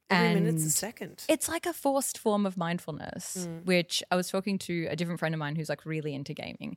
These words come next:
Speaker 2: And he said that's basically why he plays games, is 'cause
Speaker 1: Yeah.
Speaker 2: it is like a, like,
Speaker 1: It's
Speaker 2: you can't think about
Speaker 1: escapism.
Speaker 2: anything else, right?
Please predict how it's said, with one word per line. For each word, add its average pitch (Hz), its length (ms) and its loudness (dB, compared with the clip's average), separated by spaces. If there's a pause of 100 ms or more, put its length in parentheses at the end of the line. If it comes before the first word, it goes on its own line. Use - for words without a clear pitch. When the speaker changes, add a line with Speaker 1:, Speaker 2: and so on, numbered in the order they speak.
Speaker 2:
And 175 100 2
he 175 120 4
said 170 240 2
that's 156 180 2
basically 156 400 -2
why 151 220 -2
he 151 160 -4
plays 156 240 -4
games, - 400 -6
is 165 80 -4
'cause 160 200 -2
Speaker 1:
Yeah. 180 60 2
Speaker 2:
it 190 60 4
is 196 180 4
like 151 200 -2
a, 151 100 0 (280)
like, 175 140 2
Speaker 1:
It's - 0 -
Speaker 2:
you 247 60 4 (100)
can't 370 180 6
think 285 200 4
about 262 180 8
Speaker 1:
escapism. 220 60 4
Speaker 2:
anything 180 320 0
else, - 280 -6
right? - 340 0